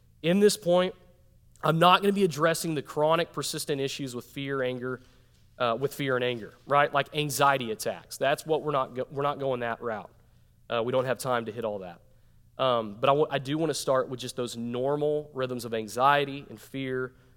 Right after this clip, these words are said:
and anger, uh, within our lives. So fear. Fear will often present itself to us in the form of anxiety or worry.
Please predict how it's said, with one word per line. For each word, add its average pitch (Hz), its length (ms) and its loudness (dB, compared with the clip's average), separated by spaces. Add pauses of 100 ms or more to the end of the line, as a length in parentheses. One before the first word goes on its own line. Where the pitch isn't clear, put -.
(160)
and 120 160 -6
anger, 113 440 -8 (360)
uh, 107 120 -6
within 113 260 -6
our 107 100 -4
lives. 101 480 -8
So 110 380 -4 (480)
fear. 120 340 -8 (800)
Fear 196 300 0
will 185 260 2
often 165 380 4
present 151 340 0
itself 131 380 0
to 143 220 -2
us 117 240 0
in 123 60 -8
the 117 60 -8
form 127 480 -4
of 123 420 2
anxiety 110 840 -4
or 120 200 -6
worry. 110 560 -4